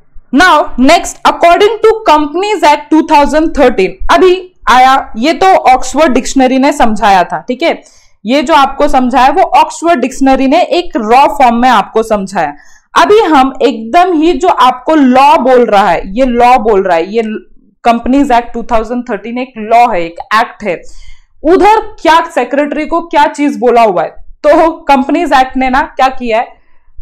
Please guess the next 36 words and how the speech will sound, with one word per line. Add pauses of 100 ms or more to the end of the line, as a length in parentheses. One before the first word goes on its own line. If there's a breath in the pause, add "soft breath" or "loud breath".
(140)
खुद
define
करने
के
बजाय
एक
दूसरे
लॉ
को
refer
किया
है
कि
हमको
नहीं
पता
कंपनी
secretary
कौन
है, (120)
ठीक
है? (300 loud breath)
आप
जाके
वो
दूसरे
लॉ
में
देखो,
वो
दूसरे
लॉ
का
नाम
क्या
है?